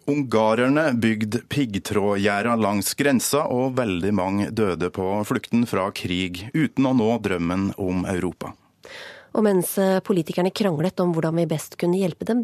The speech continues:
Speaker 2: der, så kom de plutselig syklende i hopetall også over norskegrensa.
Speaker 1: Erling Olstad jobba på Siem Pilot, det norske skipet som ble satt inn for å berge båtflyktninger i Middelhavet. Han redda mennesker på flukt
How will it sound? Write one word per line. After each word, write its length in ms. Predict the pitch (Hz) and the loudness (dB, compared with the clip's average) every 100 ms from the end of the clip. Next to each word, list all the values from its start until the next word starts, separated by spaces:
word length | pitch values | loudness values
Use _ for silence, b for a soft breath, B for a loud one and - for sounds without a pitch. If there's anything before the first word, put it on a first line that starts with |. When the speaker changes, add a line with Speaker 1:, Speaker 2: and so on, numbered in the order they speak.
| - | 0
Speaker 2:
der, 400 | 277 339 254 151 | 0 0 -2 -6
så 480 | - - 254 254 262 | -8 -2 0 0 0
kom 140 | - 220 | 0 0
de 80 | |
plutselig 400 | 247 254 - 220 | 0 -2 0 0
syklende 640 | 220 - 285 - - 233 330 | 0 -4 -6 -4 0 0 0
i 140 | 208 | -4
hopetall 580 | 233 262 214 - 233 269 - | -2 -2 -2 -2 0 -2 -2
også 380 | 156 - 190 160 | -4 -2 -2 -2
over 360 | 143 139 143 147 - | -2 0 0 -2 0
norskegrensa. 640 | 160 151 - - - - - - - - - 107 | -2 -2 -4 -6 -6 -8 -10 -12 -12 -12 -6 -4
Speaker 1:
Erling 460 | 92 87 104 113 | -2 2 2 2
Olstad 560 | 170 151 - - 135 147 | 2 0 0 2 2 4
jobba 320 | 143 120 107 | 2 2 2
på 360 | 113 117 117 120 | 2 0 0 0
Siem 420 | - 123 104 120 | 0 2 4 4
Pilot, 400 | 123 135 175 - | 4 2 2 0
det 140 | 139 139 | 0 2
norske 340 | 156 - 131 | 0 0 0
skipet 420 | - 101 87 107 | 2 0 0 -2
som 200 | - 113 | 0 2
ble 100 | 110 | 2
satt 280 | 113 113 - | 2 -2 -2
inn 280 | - 117 120 | 2 4 4
for 160 | 104 107 | 2 2
å 140 | 104 | 2
berge 480 | 104 90 82 92 98 | 0 0 0 -2 0
båtflyktninger 880 | 110 87 - - 85 - 90 95 - | -2 -2 -4 -6 -4 -2 -2 0 -2
i 280 | 98 95 107 | -2 0 2
Middelhavet. 680 | 110 95 107 107 113 151 160 B B B - | 2 2 0 2 2 2 -2 B B B -2
Han 200 | 147 156 | 0 2
redda 480 | 147 147 113 117 123 | 2 2 4 4 4
mennesker 520 | 135 107 107 - 113 | 4 2 0 0 0
på 120 | 135 | -2
flukt 460 | - 131 - - | 0 -2 -2 -6